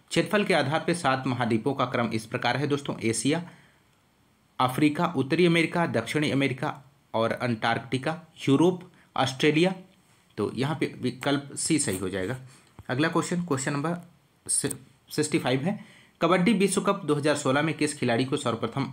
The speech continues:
आक्रमणकर्ता का खिताब दिया गया है? तो राइट आंसर यहाँ पे ऑप्शन सी हो जाएगा, अजय ठाकुर, इसका सही जवाब है। अगला क्वेश्चन, क्वेश्चन नंबर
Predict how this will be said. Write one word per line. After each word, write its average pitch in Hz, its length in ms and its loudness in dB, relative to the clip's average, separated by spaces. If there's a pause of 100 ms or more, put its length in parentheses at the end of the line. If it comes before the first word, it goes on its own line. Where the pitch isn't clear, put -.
आक्रमणकर्ता 127 720 -2 (120)
का 117 60 -2
खिताब 104 520 -4 (120)
दिया 107 180 0
गया 90 200 -4
है? - 180 -10 (800)
तो 139 60 0
राइट 160 320 0
आंसर 165 260 0
यहाँ 170 220 2
पे 165 60 2
ऑप्शन 127 280 -2
सी 131 160 -2
हो 131 120 -2
जाएगा, 139 280 -2
अजय 110 300 -2
ठाकुर, 98 400 -8 (100)
इसका - 220 -4
सही 107 180 -2
जवाब 87 280 -6
है। - 100 -18 (3250)
अगला 151 200 2
क्वेश्चन, 175 300 2
क्वेश्चन 165 480 0
नंबर 175 240 2